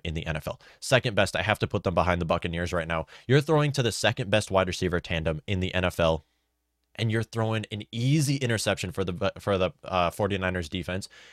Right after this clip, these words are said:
You throw to the feet of Justin Jefferson on a two-point conversion. You line up behind your right guard. Okay, those are three bonehead mistakes from Kirk Cousins, not to mention the fact that he overthrew his receivers. I counted, I counted four overthrow,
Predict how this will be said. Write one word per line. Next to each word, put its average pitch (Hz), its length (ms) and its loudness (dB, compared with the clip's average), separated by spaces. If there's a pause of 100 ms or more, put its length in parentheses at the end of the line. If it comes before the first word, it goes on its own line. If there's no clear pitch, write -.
(100)
You 135 100 4
throw 156 260 0
to 147 120 -6
the 127 120 2
feet - 380 -2
of 113 140 0
Justin 107 320 -2
Jefferson 90 480 -2
on 87 100 0
a 85 60 0
two-point 95 420 -2
conversion. 90 480 0 (240)
You 147 180 4
line 143 320 4
up 185 160 4
behind 120 440 2
your 107 140 0
right 90 300 0
guard. 80 380 -4 (1080)
Okay, 120 200 4 (280)
those 190 220 4
are 220 140 6
three 147 320 2
bonehead 127 680 6
mistakes 98 460 -2
from 92 100 -6
Kirk - 220 -4
Cousins, 80 320 -4 (200)
not 151 200 4
to 180 80 -2
mention 156 240 0
the 113 80 0
fact 107 220 2
that 98 100 -4
he 95 100 -4 (140)
overthrew 123 560 2 (160)
his 101 180 0
receivers. 98 540 0
I 127 140 4
counted, 143 420 2 (1040)
I 165 80 0
counted 202 340 4
four 170 320 4
overthrow, 110 600 4